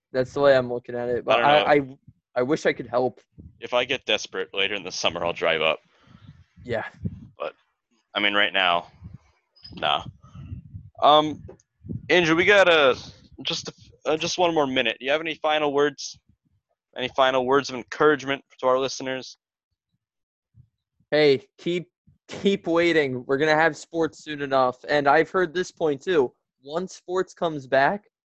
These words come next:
Speaker 1: uh, we're not <laughs> going to know what to put on the T V. There's gonna be so much at once. So
Speaker 2: Yeah.
Speaker 1: it'll be exciting.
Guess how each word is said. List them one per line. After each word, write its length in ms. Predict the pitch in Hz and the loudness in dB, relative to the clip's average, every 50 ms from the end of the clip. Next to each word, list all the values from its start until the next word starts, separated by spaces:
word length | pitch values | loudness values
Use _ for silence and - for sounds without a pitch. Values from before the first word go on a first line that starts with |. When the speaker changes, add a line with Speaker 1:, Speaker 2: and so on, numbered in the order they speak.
| _ - _ _ _ _ _ _ - | _ -20 _ _ _ _ _ _ 0
Speaker 1:
uh, 220 | 143 143 139 139 135 | 2 4 4 4 4
we're 160 | 120 131 151 | 2 0 -2
not 340 | 160 170 170 160 165 170 _ | 0 0 -2 -2 -4 -6 _
<laughs> 0 | |
going 280 | - 185 - - 202 165 | -8 -10 -8 -8 -4 0
to 220 | 151 139 127 127 - | 2 2 2 0 -2
know 200 | - 143 143 147 | -4 0 0 0
what 220 | 151 143 147 147 - | 2 2 0 -2 -2
to 80 | - | -8
put 180 | 135 - - 143 | -6 -4 -2 0
on 140 | 143 143 139 | 0 0 -2
the 80 | 131 | -4
T 200 | 127 - - 143 | -8 -10 -12 -16
V. 140 | 127 139 151 | -14 -12 -12
There's 200 | 135 123 131 135 | -10 -10 -12 -12
gonna 140 | - 160 156 | -12 -14 -12
be 120 | 151 139 | -12 -14
so 340 | 127 - - - - 170 160 | -14 -16 -12 -4 -2 -2 0
much 260 | 151 151 151 143 - | 0 0 -2 -2 -2
at 120 | 143 131 113 | -4 -4 -2
once. 480 | 120 135 143 127 104 110 - - - _ _ _ _ _ _ _ _ _ _ _ _ _ _ _ _ _ _ _ _ _ - | 0 0 0 0 0 -4 -18 -20 -20 _ _ _ _ _ _ _ _ _ _ _ _ _ _ _ _ _ _ _ _ _ 2
So 80 | 160 156 | 4 6
Speaker 2:
Yeah. 60 | 156 | 6
Speaker 1:
it'll 160 | 156 160 160 | 6 6 4
be 160 | 147 165 170 | 4 2 2
exciting. 600 | 156 139 - - - 165 156 147 127 123 117 117 | 2 0 -2 0 2 4 4 4 2 0 -6 -10